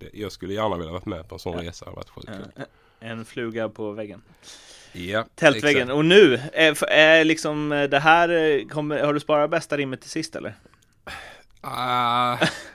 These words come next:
Speaker 2: <laughs>
Speaker 1: det är ju en tveksamhet. Jag är
Speaker 2: Ja.
Speaker 1: väldigt nöjd med alla mina rim, men,
Speaker 2: Ja.
Speaker 1: eh, jag ska bara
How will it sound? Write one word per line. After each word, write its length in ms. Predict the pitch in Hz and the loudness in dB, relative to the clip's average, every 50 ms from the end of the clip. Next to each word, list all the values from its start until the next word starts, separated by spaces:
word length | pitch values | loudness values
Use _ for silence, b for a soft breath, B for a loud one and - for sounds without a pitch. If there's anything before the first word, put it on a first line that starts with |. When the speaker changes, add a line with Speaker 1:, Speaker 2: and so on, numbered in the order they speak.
| - - - | -20 -20 -20
Speaker 2:
<laughs> 500 | _ _ _ - - - - - _ _ | _ _ _ -20 -20 -20 -20 -20 _ _
Speaker 1:
det 100 | - 127 | -6 -4
är 100 | 117 120 | -4 -2
ju 100 | 139 147 | -2 -2
en 60 | 143 - | -2 -4
tveksamhet. 800 | - - 143 143 139 - - 82 90 104 110 92 90 87 - | -2 0 0 0 0 -4 -8 -8 -8 -8 -8 -8 -8 -8 -6
Jag 140 | 113 113 104 | -4 -2 0
är 40 | 107 | 0
Speaker 2:
Ja. 60 | 113 | 0
Speaker 1:
väldigt 380 | 107 120 131 131 113 104 95 110 | 0 0 0 0 0 -2 -2 -2
nöjd 180 | 117 110 107 | -2 0 0
med 100 | 107 104 | 0 0
alla 240 | 107 113 110 95 80 | 0 0 0 0 -2
mina 240 | 87 87 92 98 107 | -4 -4 -4 -4 -4
rim, 300 | 120 113 90 80 85 92 - | -4 -4 -4 -6 -8 -12 -12
men, 280 | - 107 107 107 107 | -10 -8 -8 -6 -6
Speaker 2:
Ja. 200 | 110 110 104 104 | -6 -4 -4 -4
Speaker 1:
eh, 340 | 107 107 104 107 101 - - | -4 -4 -6 -6 -8 -10 -10
jag 140 | 120 110 110 | -10 -12 -12
ska 160 | - - 117 | -10 -10 -10
bara 260 | 110 120 120 117 110 | -8 -6 -6 -6 -8